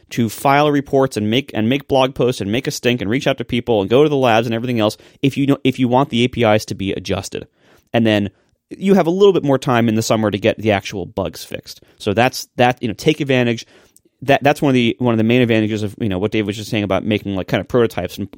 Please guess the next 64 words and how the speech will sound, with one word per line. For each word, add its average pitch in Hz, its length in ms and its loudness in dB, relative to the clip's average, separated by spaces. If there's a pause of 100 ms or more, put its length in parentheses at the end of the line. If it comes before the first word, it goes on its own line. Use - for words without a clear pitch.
playing 113 260 -4
around 110 200 -4
with 104 100 -6
new 110 80 -4
A 101 80 -2
P 101 140 -4
Is. 101 260 -2 (400)
A - 40 0
lot 160 100 6
of 170 40 0
times 151 200 0
you 156 60 6
don't, - 100 -2
you 139 100 0
don't, 143 160 -2
you 131 100 2
don't, - 160 -4
you 139 60 0
don't 113 220 0
know 123 380 4 (280)
if 143 140 2
the 143 100 2
new 143 60 6
A 135 80 4
P 139 120 -2
I 139 140 4
is 135 140 0
gonna 139 200 2
have, 127 440 -2
like, - 280 -4
some 151 140 -4
kind 151 120 0
of 139 60 0
weird 143 160 2
shortcoming 147 440 -2
or 127 80 -2
bug 143 240 2
for 151 200 0
you 151 220 0 (300)
until 131 340 2
you 131 80 4
try 123 180 0
to 107 60 0
use 104 240 -4
it 117 40 -14
for - 100 -16
something. - 360 -12 (760)
And 127 120 2
if 113 120 -2
you 156 100 2
wait 131 360 2
to 123 140 -2
integrate 120 340 0
it 113 40 0
into 117 220 -2
your, 104 240 0
like, 104 180 -2
your 104 140 -4
main 107 260 -2
app 117 300 -2
or 104 40 -4
your 98 120 -6
main 98 160 -4
apps, 107 400 -6